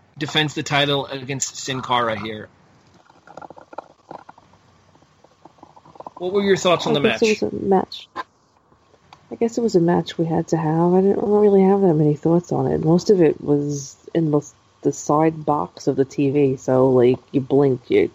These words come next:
Speaker 2: squinted, you couldn't even see it. And I have a pretty big T V. Um, it was all right. It, it was a decent match.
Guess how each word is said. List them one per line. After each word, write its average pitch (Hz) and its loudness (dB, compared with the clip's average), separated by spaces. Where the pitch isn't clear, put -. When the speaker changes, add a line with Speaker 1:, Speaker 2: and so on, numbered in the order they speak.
Speaker 2:
squinted, 151 0
you - -6
couldn't 156 0
even 131 -2
see 143 2
it. 113 2
And - -4
I 160 0
have 156 2
a 139 -6
pretty 156 -4
big 160 -2
T 143 0
V. 135 -2
Um, 190 2
it - 0
was 233 4
all 165 4
right. 151 4
It, 185 0
it 175 2
was 180 2
a 170 2
decent 147 -2
match. 131 -6